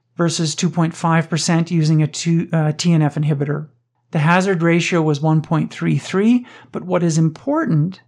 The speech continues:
this study was a unique study known as a non-inferiority study. And before the study started, the authors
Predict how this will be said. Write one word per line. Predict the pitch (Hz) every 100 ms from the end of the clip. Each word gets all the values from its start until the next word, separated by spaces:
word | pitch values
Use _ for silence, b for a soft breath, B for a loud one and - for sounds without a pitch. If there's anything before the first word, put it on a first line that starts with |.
| _
this | - 320 320
study | - - - - 151 139 131 127 127 _ _
was | 170 165
a | 160
unique | 156 151 160 165 214 262 254
study | - - - 170 156 139 151 156 - _ _ _
known | 180 180
as | 175 160
a |
non-inferiority | 156 160 170 180 170 175 170 160 151 151 147 147
study. | - - 151 147 143 - _ _ _ B B B B
And | 185
before | 185 185 240 277 320
the | 285
study | - 226 220
started, | 220 - 180 156 143 135 - _ -
the | - -
authors | 202 240 233 247 240 226 -